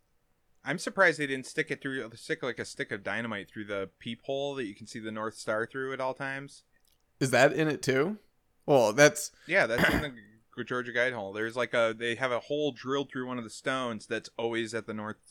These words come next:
Speaker 1: always pointing at the North Star.
Speaker 2: Okay. Um, I di-, I didn't
Speaker 1: Because the Earth wobbles so much on its axis that you can always see the North Star through a single fucking drilled hole. But
Speaker 2: Well, you're,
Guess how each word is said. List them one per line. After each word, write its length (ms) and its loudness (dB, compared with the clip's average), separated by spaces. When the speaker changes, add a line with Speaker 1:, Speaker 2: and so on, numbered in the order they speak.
Speaker 1:
always 340 -2
pointing 280 -6
at 100 -8
the 60 -8
North 240 -8
Star. 400 -6
Speaker 2:
Okay. 380 -2
Um, 520 10
I 80 12
di-, 160 10
I 80 10
didn't 120 10
Speaker 1:
Because 220 8
the 80 4
Earth 220 2
wobbles 560 6
so 180 4
much 260 0
on 120 0
its 140 -4
axis 500 2
that 300 -2
you 180 -6
can 340 -6
always 420 6
see 100 -6
the 100 -4
North 320 -4
Star 340 2
through 220 -4
a 60 0
single 540 -6
fucking 460 -6
drilled 300 -6
hole. 320 -6
But 260 -12
Speaker 2:
Well, 240 12
you're, 460 10